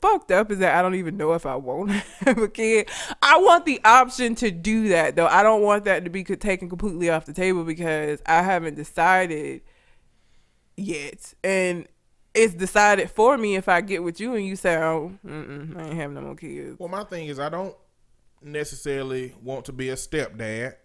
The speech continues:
Speaker 1: Mm-hmm.
Speaker 2: but I would. And I don't know if I want kids or not,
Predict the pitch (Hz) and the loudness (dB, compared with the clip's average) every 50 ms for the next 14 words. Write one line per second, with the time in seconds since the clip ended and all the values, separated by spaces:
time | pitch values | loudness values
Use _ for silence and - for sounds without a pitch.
0 | _ _ _ _ _ _ 202 165 165 165 160 156 160 165 147 139 135 127 123 - | _ _ _ _ _ _ -14 -12 -10 -10 -10 -10 -8 -6 -4 -2 -2 -2 -4 -6
1 | - _ _ _ _ _ _ _ _ _ _ _ _ _ _ _ _ _ _ _ | -8 _ _ _ _ _ _ _ _ _ _ _ _ _ _ _ _ _ _ _
2 | _ _ 139 147 147 143 156 156 147 123 120 123 135 - _ _ _ _ _ _ | _ _ -4 -4 -4 -2 -4 -4 -4 -4 -4 -6 -6 -10 _ _ _ _ _ _
3 | _ _ _ _ _ _ _ _ _ _ _ _ _ _ - 143 147 143 139 131 | _ _ _ _ _ _ _ _ _ _ _ _ _ _ -8 -8 -6 -4 -4 -4
4 | 127 120 117 117 117 139 156 175 185 170 - _ _ _ 135 131 135 139 151 170 | -6 -8 -12 -10 -6 -4 -4 -4 -4 -6 -8 _ _ _ -12 -4 0 2 2 4
5 | 175 165 - 185 170 170 170 175 180 170 - - 190 196 185 170 175 190 175 175 | 2 0 0 0 -2 -2 -2 -2 -4 -6 -6 -6 -6 -6 -6 -6 -8 -8 -6 -4
6 | 180 180 185 165 | -2 -2 -2 -4